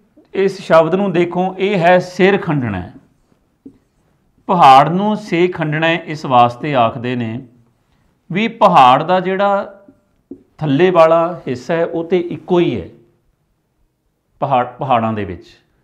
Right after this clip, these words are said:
ਪਰ ਜਿਹੜੀਆਂ ਉੱਪਰ ਉਹਦੀਆਂ ਚੋਟੀਆਂ ਨੇ, ਸਿਰ ਹੈ, ਖੰਡਣਾ ਦੇ ਅਰਥ ਨੇ ਵੱਖ-ਵੱਖ,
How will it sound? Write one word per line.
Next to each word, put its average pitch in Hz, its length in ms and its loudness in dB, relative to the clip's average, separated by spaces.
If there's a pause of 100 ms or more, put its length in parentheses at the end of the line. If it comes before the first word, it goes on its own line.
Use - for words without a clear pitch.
(800)
ਪਰ 196 180 2
ਜਿਹੜੀਆਂ 202 360 -2
ਉੱਪਰ 190 480 -4
ਉਹਦੀਆਂ 190 380 -2
ਚੋਟੀਆਂ 160 640 -4
ਨੇ, 107 240 -8 (640)
ਸਿਰ 160 360 2
ਹੈ, 123 400 -2 (520)
ਖੰਡਣਾ 180 500 -2
ਦੇ 180 300 -2
ਅਰਥ 151 180 -4
ਨੇ 170 320 -10 (1300)
ਵੱਖ-ਵੱਖ, 127 640 -2